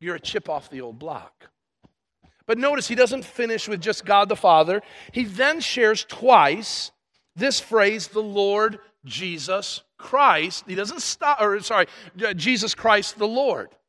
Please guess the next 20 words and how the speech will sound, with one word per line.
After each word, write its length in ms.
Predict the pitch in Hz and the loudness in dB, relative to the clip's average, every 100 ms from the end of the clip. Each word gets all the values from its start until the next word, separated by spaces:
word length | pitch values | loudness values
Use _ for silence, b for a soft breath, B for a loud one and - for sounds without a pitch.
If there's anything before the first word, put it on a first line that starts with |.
| _ b b | _ b b
He 60 | 233 | 0
doesn't 280 | 247 302 330 | 0 0 -2
stop 280 | 330 311 | 4 4
simply 400 | - 277 226 254 | 2 -6 -6 -2
at 140 | 240 220 | 0 0
the 100 | 214 | -4
saving 680 | - - 254 294 277 269 214 | -4 0 2 2 0 -4 -2
name 340 | 185 170 165 - | 0 0 -2 -2
of 160 | 156 | -4
Jesus. 840 | 135 147 135 117 143 233 - - - _ _ _ _ _ _ B B B | -4 -8 -6 -4 -2 -2 -6 -12 -14 _ _ _ _ _ _ B B B
He 120 | 233 | 2
doesn't 320 | 262 269 349 302 | 4 4 2 -6
stop 440 | - 285 254 247 | 2 4 4 4
at 140 | 220 - | 2 4
the 100 | 220 | 0
Messiah 800 | 202 - - 254 262 294 294 214 | 0 -2 2 4 6 6 4 2
label 440 | 190 190 175 165 | 2 2 2 -2
of 80 | 151 | -4
Jesus. 480 | 139 160 160 - 156 | -6 -6 -4 -6 -6
Jesus, 880 | 147 247 269 196 139 160 226 - | 0 2 4 2 0 0 -2 -8